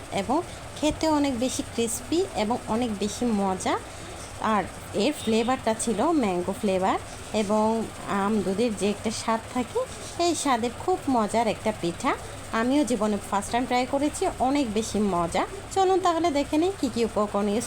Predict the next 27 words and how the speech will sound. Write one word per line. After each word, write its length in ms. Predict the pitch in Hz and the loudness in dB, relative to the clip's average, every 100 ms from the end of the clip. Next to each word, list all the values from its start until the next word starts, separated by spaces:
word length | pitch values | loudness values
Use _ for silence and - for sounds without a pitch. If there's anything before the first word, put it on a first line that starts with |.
| - | 0
করেছি। 340 | 254 254 - 415 - - - 208 | 0 0 -2 -4 -6 -12 -6 0
দুইটা 260 | 254 - 302 | 0 2 2
আমের 200 | 254 208 - | 2 0 0
পিউরি 300 | 208 196 226 | 0 2 2
নিয়েছি 380 | 233 233 226 269 | 2 2 0 0
এখানে, 360 | 240 - 262 403 - - - - - | 0 0 0 0 -4 -10 -12 -6 -2
এক 140 | 302 - | -2 0
কাপ 120 | 277 | 0
দিয়ে 200 | 262 269 | 2 2
দিলাম 240 | 269 311 302 | 2 2 2
চালের 360 | - 214 190 | 2 2 2
গুঁড়া, 260 | 175 190 262 453 - - - - - - - - - | 0 0 0 -2 -10 -12 -14 -14 -14 -14 -14 -12 -4
আর 160 | 233 226 | 0 0
হাফ 220 | 214 208 208 | 2 0 0
কাপ 120 | 269 233 | -2 0
দিয়েছিলাম 640 | 220 302 302 - 320 269 440 - - - - | 2 2 0 -2 0 2 0 -6 -14 -10 0
ময়দা। 420 | 254 208 180 135 - - - - - | 2 2 0 -2 -4 -10 -14 -8 -4
এখানে 260 | 208 269 | -2 0
হাফ 200 | 247 220 214 - | 0 -2 -2 -2
কাপ 120 | 285 | 2
ময়দা 380 | 254 196 190 196 | 4 2 2 2
দিয়েছি। 440 | 220 254 - 247 349 - - - - | 2 2 0 0 -2 -4 -14 -14 -2
এখন 320 | 302 302 311 359 - | 0 2 2 2 2
এখানে 400 | 208 - 220 208 208 | -2 0 0 2 2
দিয়ে 240 | 220 208 | 2 2
দিব 260 | 208 226 190 240 427 - - - - - 220 | 2 0 2 0 0 -4 -12 -12 -14 -8 -2
দুই 180 | 240 | 0